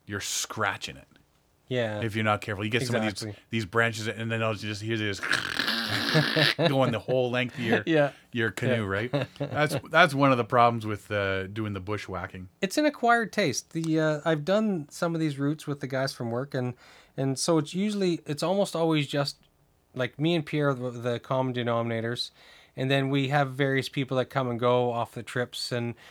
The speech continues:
Speaker 2: you know, we have some people that have been with us for three or four trips, and some with just one or two, and,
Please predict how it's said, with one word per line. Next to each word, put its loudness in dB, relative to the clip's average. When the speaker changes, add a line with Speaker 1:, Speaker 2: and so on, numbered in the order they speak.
Speaker 2:
you -2
know, 2
we 2
have 2
some -2
people -6
that 0
have -2
been -2
with -2
us -4
for -6
three -4
or -4
four -2
trips, -6
and -8
some -2
with -6
just -10
one -4
or -6
two, -4
and, -4